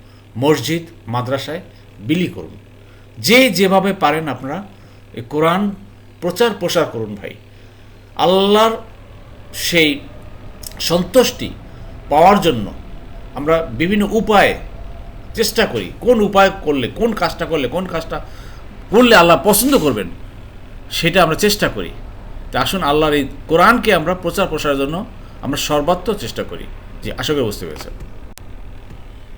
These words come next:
এরপর যখন প্রিয় বন্ধু আল্লাহ বলছেন, "আর যারা কুফরি করেছে এবং আমার আয়াত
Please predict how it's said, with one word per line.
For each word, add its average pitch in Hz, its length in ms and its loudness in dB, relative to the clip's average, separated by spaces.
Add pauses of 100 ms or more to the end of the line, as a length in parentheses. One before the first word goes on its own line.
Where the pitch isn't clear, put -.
(1080)
এরপর 240 280 8
যখন 247 180 6
প্রিয় 208 160 2
বন্ধু 190 160 0
আল্লাহ 147 160 2
বলছেন, 143 360 0 (1120)
"আর 262 360 4
যারা 247 500 6
কুফরি 269 400 -2
করেছে 180 640 0
এবং 131 500 0 (140)
আমার 113 340 -4 (120)
আয়াত 175 460 -2